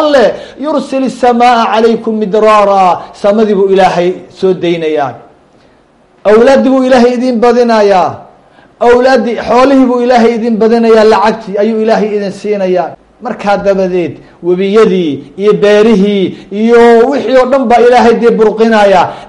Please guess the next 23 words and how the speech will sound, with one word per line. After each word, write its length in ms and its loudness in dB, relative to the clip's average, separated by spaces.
Intaas 380 0
maxaa 280 0
keenay? 360 0
Maxaa 320 0
inaga 340 2
hayay 480 2
deeqda 500 2
Alle 320 2
oo 140 0
uu 180 4
maanta 340 0
noo 220 2
furayo? 420 2
Maxaa 300 -2
naga 300 2
celinayay? 640 2
Waxaa 260 -2
naga 300 2
celinayay 460 0
dembiga 520 0
ayaa 220 2
naga 260 -2
celinayay. 500 -8